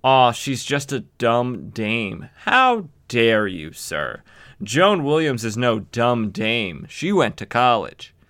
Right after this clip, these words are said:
She's a smart lady." And it says that, it says, "But the dumb dame, quote unquote, is pretty smart." And she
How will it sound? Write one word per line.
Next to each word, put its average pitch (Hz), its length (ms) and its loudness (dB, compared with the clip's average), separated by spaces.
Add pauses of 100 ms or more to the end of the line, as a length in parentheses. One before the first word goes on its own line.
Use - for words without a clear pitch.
(340)
She's 165 240 -2
a 127 80 -2
smart 117 340 -2
lady." 123 460 -4 (1200)
And 113 220 4
it 101 140 -4
says 165 220 4
that, 95 120 2
it - 60 -8
says, 101 180 -6
"But 113 260 -4
the 113 80 0
dumb 135 380 2
dame, 127 380 -4
quote 98 220 -8
unquote, 90 440 -8 (100)
is 110 240 -2
pretty 180 480 -2
smart." - 540 -4 (220)
And - 100 -14
she 117 360 -8